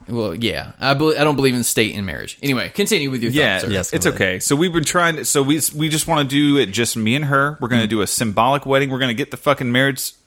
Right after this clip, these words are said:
Speaker 2: certificate beforehand.
Speaker 1: Mm.
Speaker 2: Then go. We're gonna go to the top of a mountain. No one else around. We're just gonna drag a photographer along with us.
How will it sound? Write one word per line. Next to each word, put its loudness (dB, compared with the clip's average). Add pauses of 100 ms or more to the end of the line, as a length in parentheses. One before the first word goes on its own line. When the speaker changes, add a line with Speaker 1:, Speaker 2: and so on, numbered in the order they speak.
Speaker 2:
certificate -2
beforehand. 2
Speaker 1:
Mm. 0 (360)
Speaker 2:
Then 0
go. 4
We're 0
gonna 0
go 0
to 4
the 2
top 0
of -12
a -6
mountain. 0
No 2
one 0
else 0
around. -2
We're 0
just -6
gonna -4
drag -2
a -6
photographer 0
along 0
with -2
us. -4